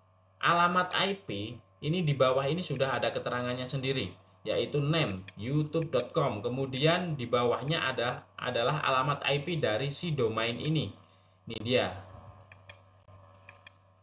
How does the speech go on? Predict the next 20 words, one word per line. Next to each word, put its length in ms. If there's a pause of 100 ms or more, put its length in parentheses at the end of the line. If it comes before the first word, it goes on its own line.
(220)
Kurang 240
lebih 160
seperti 400
ini. 160 (880)
Baik, 400 (560)
saya 320
rasa 480
untuk 560
mengetahui 800
alamat 400
suatu 240
website, 640 (1600)
caranya 320
sangat 400
mudah 320
dan 240
simpel 480
seperti 400
di 160
tutorial 480